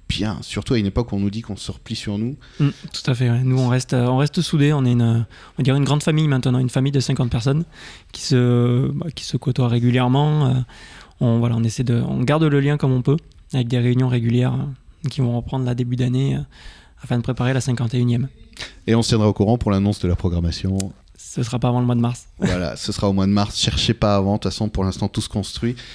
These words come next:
Speaker 1: Et vous savez ce que c'est. Il vaut mieux prendre le temps, construire les choses patiemment. Et quand on les livre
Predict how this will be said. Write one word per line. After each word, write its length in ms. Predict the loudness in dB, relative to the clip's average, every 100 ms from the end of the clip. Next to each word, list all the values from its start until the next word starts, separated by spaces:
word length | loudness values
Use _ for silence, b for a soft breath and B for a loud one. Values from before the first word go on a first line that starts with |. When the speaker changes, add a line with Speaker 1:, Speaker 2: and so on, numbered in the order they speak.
| B -2
Speaker 1:
Et 60 |
vous 140 | 2 2
savez 320 | 2 2 0
ce 100 | 0
que 120 | -2
c'est. 320 | 0 0 0 B B B
Il 120 | -2
vaut 120 | 0 2
mieux 280 | 4 2 2
prendre 360 | -2 -2 0
le 100 | 0
temps, 320 | 0 0 0 -4 B B
construire 340 | -8 -8 -4 -4
les 80 | -2
choses 200 | -4 -4
patiemment. 600 | -4 -2 -2 0 -2 -4
Et 80 | -8
quand 220 | -4 -2 0
on 60 |
les 120 | 2
livre 320 | 2 2 2